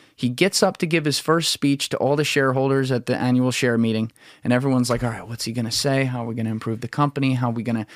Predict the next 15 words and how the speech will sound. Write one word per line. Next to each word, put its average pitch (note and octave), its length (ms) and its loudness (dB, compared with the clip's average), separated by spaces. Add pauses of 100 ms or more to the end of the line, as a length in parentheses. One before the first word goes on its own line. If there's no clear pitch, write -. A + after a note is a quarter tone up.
(100)
how's C3 180 -2
our A#2+ 120 2
stock A#2+ 320 0
gonna A#2 160 -2
go A2+ 180 0
up?" F#2 140 -6 (600)
And A#2+ 120 -2
he A#2 40 -2
gets E3 280 0
up E3 160 0
there C#3+ 100 4
and C3 140 4
gives B2 180 0
a B2 60 0
speech - 440 0